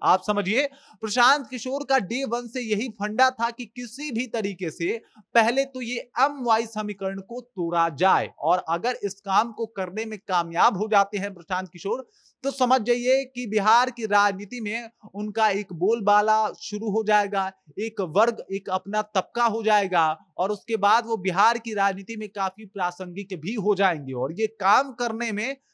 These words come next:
शायद वो कामयाब हो गए, ये काम करने में बिल्कुल वो कामयाब हो सकते हैं, क्योंकि जो दावा मोहम्मद अमजद का है, वो इस बात की ओर इशारा कर रहा है कि जो भी प्लान सेट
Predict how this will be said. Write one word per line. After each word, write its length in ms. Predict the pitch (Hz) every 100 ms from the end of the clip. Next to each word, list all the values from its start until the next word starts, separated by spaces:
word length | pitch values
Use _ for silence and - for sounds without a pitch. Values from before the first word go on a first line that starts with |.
| _
शायद 480 | - 247 226 262 262 220 165
वो 120 | 220 -
कामयाब 480 | 202 196 190 196 170
हो 120 | 143
गए, 260 | 139 127 110
ये 100 | 135
काम 340 | 151 175 185 214
करने 380 | 214 202 202 202
में 280 | 208 247 254 - 170
बिल्कुल 460 | 151 214 220 247 247
वो 160 | 208 233
कामयाब 680 | - 196 196 202 220 196 - _ _
हो 140 | 208 254
सकते 360 | 226 214 202
हैं, 280 | 190 190 254 262 _ -
क्योंकि 240 | 226 240
जो 160 | 202 247
दावा 460 | 170 190 202 240
मोहम्मद 480 | 240 208 202 208 233 233
अमजद 360 | 185 185 202 233 -
का 120 | 185
है, 300 | 170 202 247 - 180
वो 100 | 220
इस 100 | 220
बात 440 | 190 185 208 254 254
की 100 | 233
ओर 220 | 220 240 254
इशारा 560 | 202 190 220 208 247
कर 200 | 233 214
रहा 280 | 196 185 180
है 280 | 175 240 294 285 _ _
कि 100 | 226
जो 240 | 156 214 214
भी 220 | 180 294
प्लान 520 | 311 240 233 240 240
सेट 320 | 214 220 220